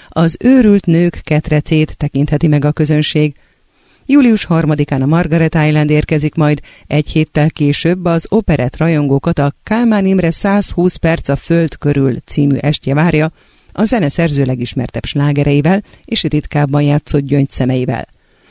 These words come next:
Július tizenkettedikén és tizenharmadikán az Orlai Produkciós Iroda vendégjátékában a Válaszfalakkal folytatódik a programsorozat.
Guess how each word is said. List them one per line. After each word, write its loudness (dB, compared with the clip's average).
Július 2
tizenkettedikén 0
és 0
tizenharmadikán 0
az -2
Orlai 2
Produkciós -2
Iroda 0
vendégjátékában 0
a 0
Válaszfalakkal -2
folytatódik -4
a 0
programsorozat. -2